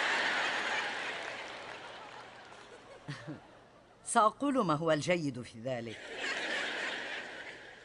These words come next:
تجنبوا الأشخاص السامون. <laughs>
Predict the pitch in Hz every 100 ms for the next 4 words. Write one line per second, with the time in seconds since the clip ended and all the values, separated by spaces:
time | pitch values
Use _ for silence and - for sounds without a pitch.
0 | - - - - - - - - - -
1 | - - - - - - - - - -
2 | - - - - - - - - - -
3 | 214 190 277 339 320 233 240 214 - -
4 | 233 208 208 185 - 208 185 180 202 285
5 | 330 170 135 - 202 - 151 -